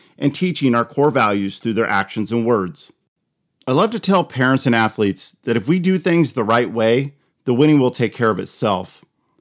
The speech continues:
There's nothing about coaching that I believe more. Of course, knowing the techniques, strategies, and rules of your sport are critical to being a successful coach.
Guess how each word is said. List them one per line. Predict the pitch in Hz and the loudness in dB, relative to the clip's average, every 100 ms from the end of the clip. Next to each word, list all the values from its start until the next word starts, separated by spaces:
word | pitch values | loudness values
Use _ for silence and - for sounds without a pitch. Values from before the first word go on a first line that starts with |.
| _ | _
There's | - 143 110 | -2 -2 2
nothing | 131 135 151 - 170 | 4 6 4 2 0
about | 160 151 143 | 2 0 0
coaching | 139 123 - 123 | 0 0 0 0
that | 113 | 0
I | 107 | -2
believe | 101 110 110 92 | -2 -2 -2 0
more. | 107 101 92 - _ _ _ _ _ | -2 -2 -6 -14 _ _ _ _ _
Of | 139 | -8
course, | - 147 110 - - _ _ _ | 0 2 2 -4 -18 _ _ _
knowing | 120 139 165 | 2 4 4
the | 175 | 0
techniques, | - 156 135 156 170 170 | -2 -4 2 2 2 -4
strategies, | - - 139 127 131 127 143 147 | -16 -8 -2 0 0 0 0 0
and | - 123 110 | -2 -2 0
rules | 120 131 | 2 0
of | 127 | -2
your | 117 | -4
sport | 113 - 117 135 135 | -6 -6 -2 -2 -2
are | 120 | -10
critical | - 143 135 139 151 | -4 -2 -2 0 0
to | 131 | 2
being | 127 123 | 0 0
a | |
successful | - 120 - 120 - | -2 -8 -6 -6 -6
coach. | 104 131 139 170 - | -8 -4 -4 -6 -16